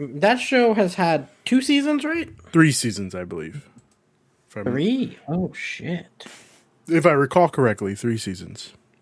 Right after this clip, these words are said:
Speaker 1: I'm checking that now. Two seasons in a movie.
Speaker 2: Ah, yeah, you're right. It's kind of upsetting.
Speaker 1: Oh. But the studio that has done this has done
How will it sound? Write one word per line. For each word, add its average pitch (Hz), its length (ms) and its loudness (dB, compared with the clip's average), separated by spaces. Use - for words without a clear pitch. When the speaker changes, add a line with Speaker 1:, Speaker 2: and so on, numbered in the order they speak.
Speaker 1:
I'm 123 60 -12
checking 139 400 -6
that 127 200 -8
now. 135 460 -10
Two 226 180 6
seasons 208 400 8
in 180 120 6
a 165 40 6
movie. 135 540 2
Speaker 2:
Ah, 87 380 -4
yeah, 92 140 -10
you're 87 160 -12
right. - 100 -14
It's - 100 -20
kind 98 220 -10
of 92 140 -10
upsetting. - 380 -4
Speaker 1:
Oh. 302 340 2
But 185 240 0
the 196 140 0
studio 247 480 0
that 185 160 -2
has 170 180 -2
done 170 340 -2
this 247 220 -2
has 160 160 -4
done 131 680 -4